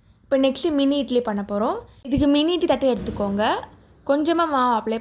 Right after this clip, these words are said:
பண்ணுங்க, அப்பதான் கரெக்டா வரும். இப்போ குக்கர்ல வச்சு எடுத்தாச்சு. இப்போ ஒன்னொன்னா எடுத்துட வேண்டியதுதான். நல்லா சாஃப்டான இட்லி ரெடி ஆயிடுச்சு, பட்டன் மாதிரி இருக்கு. இதுக்கு மேல நம்ம அரைச்சி வச்ச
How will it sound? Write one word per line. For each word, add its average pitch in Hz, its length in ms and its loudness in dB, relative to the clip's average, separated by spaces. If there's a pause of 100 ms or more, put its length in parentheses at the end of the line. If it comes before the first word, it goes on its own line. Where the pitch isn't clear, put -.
பண்ணுங்க, 202 300 -4 (1600)
அப்பதான் 269 320 2
கரெக்டா 247 300 -2 (120)
வரும். 214 300 -2 (1400)
இப்போ 294 180 0
குக்கர்ல 302 400 2
வச்சு 254 240 -4
எடுத்தாச்சு. 220 580 -2 (920)
இப்போ - 140 2 (100)
ஒன்னொன்னா 269 300 0
எடுத்துட 240 320 -4
வேண்டியதுதான். 208 480 -4 (1160)
நல்லா 262 260 -2
சாஃப்டான 311 600 0
இட்லி 247 240 -6
ரெடி 214 220 -4
ஆயிடுச்சு, 208 280 -6 (160)
பட்டன் 247 340 -2
மாதிரி 226 260 0
இருக்கு. 202 300 -6 (800)
இதுக்கு 254 260 2
மேல 302 220 2
நம்ம 320 160 0
அரைச்சி 269 200 -2
வச்ச 311 120 -2